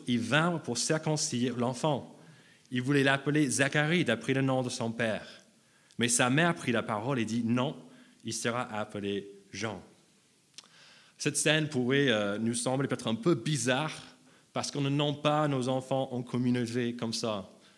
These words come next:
Moi, j'ai jamais eu le plaisir de nommer un enfant, mais si ça m'arrive un jour, je pense que ça va être un plus entre moi et ma femme Rebecca. On va décider ensemble, ok, que ça, quel,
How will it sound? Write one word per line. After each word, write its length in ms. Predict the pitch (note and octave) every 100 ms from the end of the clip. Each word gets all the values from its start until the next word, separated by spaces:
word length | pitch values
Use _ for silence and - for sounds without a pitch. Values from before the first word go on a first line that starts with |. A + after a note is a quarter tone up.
| -
Moi, 100 | A2+
j'ai 280 | A2+ A2+ A2
jamais 240 | A#2+ B2+
eu 100 | B2
le 100 | A2+
plaisir 420 | A2 A#2 A#2+ C3
de 320 | A2 G2+ G2 G2+
nommer 280 | A2+ A2+ A2
un 80 |
enfant, 440 | A2 A2 C3 C3+ D#3 - -
mais 80 | A2+
si 120 | A2+
ça 160 | A2+ B2
m'arrive 320 | A#2 A#2+ C3
un 100 | B2
jour, 200 | A2+ C#3+
je 80 | C#3+
pense 160 | B2+ -
que 20 |
ça 60 |
va 80 | A2
être 120 | G#2
un 40 | G#2
plus 320 | - - -
entre 240 | A2 -
moi 420 | A2+ A#2 B2 B2+ B2 - -
et 100 | G#2+
ma 120 | A2
femme 240 | A2 B2 A#2
Rebecca. 380 | A2 G#2+ G#2 G2
On 80 |
va 100 | F#2
décider 480 | F#2+ G#2 - A2+ A2
ensemble, 560 | G#2 G#2 A2 A2+ A2 A2 - - - -
ok, 200 | - G2
que 100 | -
ça, 100 | G2+ G2+ - -
quel, 220 | - G2+